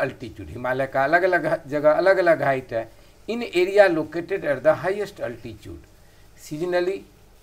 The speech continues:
flowering trees are found। तो वहाँ जो सीजन का फूल होता है वो, वो वाला झाड़ मिलता है। In region with medium altitude, जो मीडियम अल्टीट्यूड वाला है वहाँ कौन सा?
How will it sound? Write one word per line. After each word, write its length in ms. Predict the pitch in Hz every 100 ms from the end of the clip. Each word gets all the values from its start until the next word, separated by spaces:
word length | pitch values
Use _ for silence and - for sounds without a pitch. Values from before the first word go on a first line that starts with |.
| -
flowering 440 | 120 127 135 180
trees 320 | - - 123
are 220 | 110 104 -
found। 540 | - - 76 - -
तो 60 | 101
वहाँ 240 | 101 101 - - - - - 98
जो 120 | 113
सीजन 380 | 110 131 139 135
का 180 | 120
फूल 320 | 107 - 156 151
होता 300 | 151 151 98
है 60 |
वो, 260 | 95 127 135 - -
वो 160 | 135
वाला 240 | 147 123 107
झाड़ 280 | - 101 110
मिलता 380 | 104 87 -
है। 120 | 90 -
In 120 | 123
region 500 | 135 185 185 127 98
with 200 | 127 110 131
medium 340 | 170 233 196
altitude, 580 | - 135 - 123 - 98
जो 160 | 87 110
मीडियम 400 | 123 156 185 165
अल्टीट्यूड 460 | 156 147 - 135
वाला 240 | 113 104 90
है 80 |
वहाँ 280 | 98 120 135
कौन 180 | 151 147
सा? 200 | 151 214